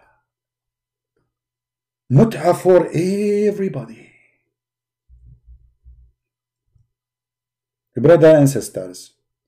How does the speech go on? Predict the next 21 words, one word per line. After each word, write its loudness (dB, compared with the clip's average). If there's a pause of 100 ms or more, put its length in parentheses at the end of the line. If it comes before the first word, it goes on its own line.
(640)
in 0
Islam 2
we 2
teach -4
decency. -2 (1600)
And 2 (160)
the 2
Prophet 2
is 0
very 4
practical. 2 (1120)
So 6
brother, 4 (680)
let 2
us 2
say 4
you 4
are 6
a 2
bug. 4 (1800)
And 4